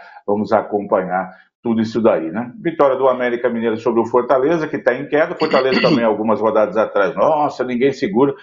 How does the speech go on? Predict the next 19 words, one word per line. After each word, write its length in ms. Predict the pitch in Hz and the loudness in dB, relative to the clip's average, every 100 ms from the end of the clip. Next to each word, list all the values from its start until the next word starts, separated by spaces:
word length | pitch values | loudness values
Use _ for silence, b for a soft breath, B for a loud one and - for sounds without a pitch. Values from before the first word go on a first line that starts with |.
| B B - | B B -2
já 100 | 107 | 0
faz 260 | 131 117 | 0 -2
uns 160 | 240 - | -4 -6
cinco 260 | 233 - | -6 -4
jogos 320 | - 220 - - | 0 0 0 -8
que 120 | 123 | -6
não 180 | 139 143 | -2 0
ganha. 300 | 147 196 - _ b b | 0 0 -8 _ b b
E 100 | 208 | -6
Santos 320 | 208 180 165 175 | -2 0 0 -2
e 60 | |
Palmeiras 560 | 170 175 147 147 175 175 147 | 0 0 2 0 -2 -4 -4
jogaram 420 | 151 151 139 127 | 0 2 2 0
menos 260 | 117 117 | -2 -4
do 120 | 117 113 | -4 -6
que 120 | 120 | -4
pro-, 340 | 110 110 - _ _ | 0 -2 -2 _ _
podiam 380 | 117 98 104 110 | -6 0 2 2
jogar. 440 | 139 113 120 131 | 2 4 4 2